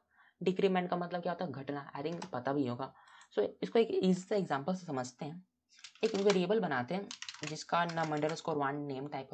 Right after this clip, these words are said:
अ, कर देंगे और उसमें वन वैल्यू स्टोर कर देंगे, ठीक है। अब हम क्या करेंगे, इसको हम प्रिंट करके देखते हैं, ठीक है। अगर हम प्रिंट करेंगे इसमें num one, अ, num underscore one टाइप करके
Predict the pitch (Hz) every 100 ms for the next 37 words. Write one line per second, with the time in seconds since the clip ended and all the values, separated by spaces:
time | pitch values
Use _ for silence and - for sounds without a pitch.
0 | - 139 127 135 131 139 175 - - -
1 | - - 202 196 202 185 175 170 180 196
2 | 127 123 117 123 123 - - 175 190 _
3 | _ - - 240 262 233 131 123 127 135
4 | 135 - _ _ - - - 240 226 208
5 | 208 165 131 127 120 - 123 - - -
6 | - - 170 180 196 _ _ _ _ -
7 | - - - 147 175 180 180 185 185 165
8 | 160 170 170 175 165 147 151 165 170 156
9 | 156 135 131 139 143 143 151 147 143 143
10 | 151 147 139 135 151 170 139 156 - 131
11 | 127